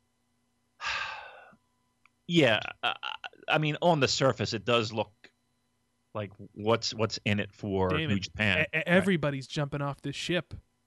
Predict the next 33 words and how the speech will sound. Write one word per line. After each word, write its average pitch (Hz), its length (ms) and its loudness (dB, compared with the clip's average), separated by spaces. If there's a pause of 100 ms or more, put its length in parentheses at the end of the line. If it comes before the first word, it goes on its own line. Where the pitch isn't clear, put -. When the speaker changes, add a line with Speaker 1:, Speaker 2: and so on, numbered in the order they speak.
(160)
Speaker 2:
at 127 120 -12
this 117 200 -6
Speaker 1:
Yeah. - 40 -20
Speaker 2:
point, 120 260 -12
seemingly. 135 580 -4
Speaker 1:
Yeah. 139 140 -12
Speaker 2:
And - 80 -10
I, 160 160 0
I 156 80 -4
feel 160 220 -4
bad. 214 340 0
I, 220 220 8
I 240 80 6
don't 202 180 0
want 226 300 -6
that 208 240 -2
to 151 100 -8
happen. 127 460 -12 (180)
Speaker 1:
You, 277 220 -10
but 262 180 2
you 277 120 -2
know 277 100 2
what? 262 100 4
Here's 262 160 -2
the 247 80 -2
thing 165 180 2
with 110 120 -2
them. 92 260 -4 (100)
It's, 143 220 0
it, 185 180 0
it, 196 220 6
it 202 140 8
is 214 120 2